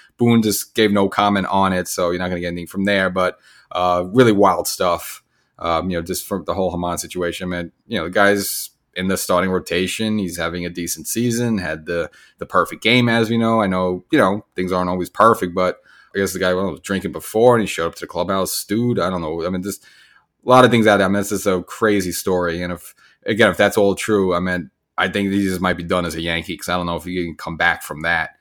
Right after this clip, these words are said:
And then, then if that's not bad enough, now you get in the story with Rizzo where they finally realized that, you know, maybe that collision at first base with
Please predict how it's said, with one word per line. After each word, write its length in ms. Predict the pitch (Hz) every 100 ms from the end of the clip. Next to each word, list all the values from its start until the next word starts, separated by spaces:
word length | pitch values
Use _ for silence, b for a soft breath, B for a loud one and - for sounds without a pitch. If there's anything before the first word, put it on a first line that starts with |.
| _
And 140 | 117
then, 140 | 113 104
then 160 | 101
if 80 | 92
that's 220 | 143 139
not 220 | 107 95 -
bad 200 | 95 90
enough, 400 | 92 92 92 - b b -
now 80 | 123
you 80 |
get 60 | 117
in 60 | 110
the 40 |
story 220 | - 110
with 100 | 95
Rizzo 320 | 110 170 123 127
where 140 | 123
they 100 | 113
finally 480 | - - 131 123 117
realized 400 | 117 113 110 104
that, 160 | 104
you 60 | 104
know, 120 | 101
maybe 280 | 98 110 107
that 300 | 107 101 - _ _ _ -
collision 460 | 110 117 113 113
at 80 | 101
first 280 | - 107 98
base 240 | 104 98
with 160 | 104